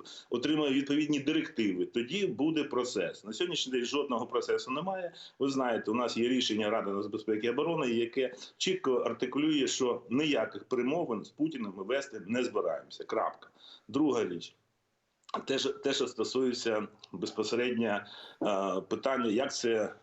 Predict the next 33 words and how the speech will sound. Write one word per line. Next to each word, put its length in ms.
може 460
відбуватися. 680
Ще 160
раз 180
наголошую: 520
є 240
процедури 540
в 60
нашій 300
країні, 500
конституція, 800
закони, 600
і 100
всі 360
мають 420
дотримуватися 640
саме 400
такого, 540
такої 360
логічної, 600
скажімо 440
так, 160
послідовності. 760
Це 220
решта, 340
це, 520
як 260
я 100
сказав, 500
туристи 380
в 40
полосатих 480
купальниках, 540